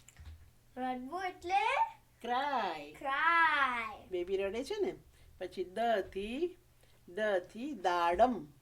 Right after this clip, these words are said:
Speaker 2: દાડમ.
Speaker 1: દાડમ.
Speaker 2: તો દાડમના અંદર કયો લેટર છે જે ડ થી બન્યો છે? કયા નંબરનો લેટર છે ડ ના અંદર? દાડમના અંદર?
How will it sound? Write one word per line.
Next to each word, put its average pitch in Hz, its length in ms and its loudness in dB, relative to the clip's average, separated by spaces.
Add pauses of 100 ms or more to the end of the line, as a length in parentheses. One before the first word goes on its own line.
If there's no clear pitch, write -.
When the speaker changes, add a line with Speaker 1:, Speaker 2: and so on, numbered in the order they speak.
(200)
Speaker 2:
દાડમ. 180 960 2 (640)
Speaker 1:
દાડમ. 247 840 -4 (420)
Speaker 2:
તો 190 80 -4
દાડમના 202 540 0
અંદર 233 260 0
કયો 233 280 0
લેટર 233 340 0
છે 240 240 -2
જે 233 180 -4
ડ 220 300 0
થી 247 80 -10
બન્યો 233 340 -2
છે? 254 320 -4 (840)
કયા 208 220 0
નંબરનો 240 400 -2
લેટર 226 340 -6
છે 247 180 -6
ડ 226 80 -10
ના 226 260 -2
અંદર? 233 360 -4 (180)
દાડમના 208 540 -4
અંદર? 214 340 -10